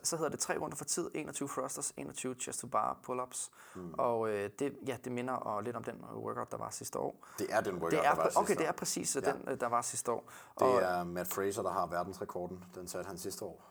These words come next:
Speaker 2: øh, hvor han bare kørte unbroken igennem det hele og var et svin.
Speaker 1: Og den eneste ændring, der er for holdene, den hedder så bare femten, femten, femten,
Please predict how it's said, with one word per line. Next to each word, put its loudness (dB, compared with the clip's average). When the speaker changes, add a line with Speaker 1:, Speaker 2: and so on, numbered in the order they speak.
Speaker 2:
øh, -8
hvor -12
han -8
bare 2
kørte -4
unbroken -2
igennem -4
det -6
hele 0
og -6
var 2
et -8
svin. -8
Speaker 1:
Og 4
den 2
eneste 0
ændring, -2
der 4
er 2
for 2
holdene, -4
den -2
hedder -2
så -2
bare 2
femten, -6
femten, -6
femten, -6